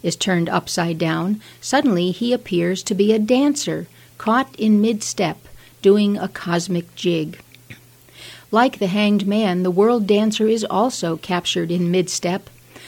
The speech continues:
but she is fully upright and fully present in the moment, looking not just inward, but rather seeing into all dimensions.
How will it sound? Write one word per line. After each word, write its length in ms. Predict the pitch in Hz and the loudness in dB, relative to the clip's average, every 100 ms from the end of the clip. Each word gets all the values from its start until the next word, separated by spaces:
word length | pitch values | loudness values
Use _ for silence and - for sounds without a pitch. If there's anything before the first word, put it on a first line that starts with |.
| - | -8
but 120 | 233 220 | -4 -2
she 280 | - 302 | 2 2
is 120 | 254 - | 2 -4
fully 380 | - 294 277 - | -4 0 0 0
upright 560 | 214 214 170 156 151 - | -4 -2 -2 -2 -6 -6
and 180 | 185 165 | -4 -4
fully 300 | - 254 240 | -2 -2 -2
present 520 | 214 - 220 190 165 | -4 -2 -2 -2 -4
in 120 | 180 185 | -4 -2
the 60 | |
moment, 460 | 180 190 175 160 - - - - 247 | 0 0 0 -4 -10 -20 -20 -6 0
looking 480 | 285 226 180 180 | 2 2 0 -2
not 220 | 185 202 202 | -2 -2 -2
just 340 | 185 175 - | -4 -4 -2
inward, 560 | 226 247 208 165 175 - - - - - | 2 4 2 0 -4 -8 -20 -20 -16 -2
but 240 | 226 220 | -2 0
rather 340 | 196 226 226 214 | 2 4 6 4
seeing 440 | - 262 247 214 | 2 0 2 2
into 300 | 214 220 233 | 0 0 -2
all 320 | 202 214 247 | 0 2 2
dimensions. 760 | 185 165 160 160 170 165 170 | 2 -2 -2 -4 -6 -6 -8